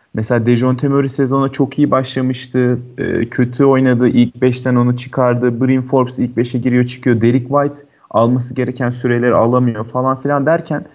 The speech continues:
ben Spurs'te tamamen coaching odaklı bir, e, karmaşa olduğunu düşünüyorum. Çünkü bu oyuncu kadrosu gerçekten Batı'da playoff yapması gereken bir kadro. Yani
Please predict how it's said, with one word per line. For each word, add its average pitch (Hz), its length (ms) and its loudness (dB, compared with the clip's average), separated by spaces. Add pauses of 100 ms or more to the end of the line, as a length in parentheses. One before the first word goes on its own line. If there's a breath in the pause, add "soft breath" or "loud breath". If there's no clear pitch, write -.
(320 soft breath)
ben 127 240 -2 (100)
Spurs'te 147 800 -4
tamamen 147 560 -2
coaching 147 400 0 (400 soft breath)
odaklı 113 540 2
bir, 113 240 0
e, 101 580 -2 (300)
karmaşa 95 540 -2
olduğunu 95 280 0
düşünüyorum. 92 360 0
Çünkü 165 240 -2
bu 131 100 4
oyuncu 170 280 4
kadrosu 160 460 0
gerçekten 131 540 -2 (420 loud breath)
Batı'da 131 440 0 (920)
playoff 139 340 2 (180)
yapması 113 540 0
gereken 90 480 -2
bir 87 80 -6
kadro. 87 320 -2
Yani 104 400 2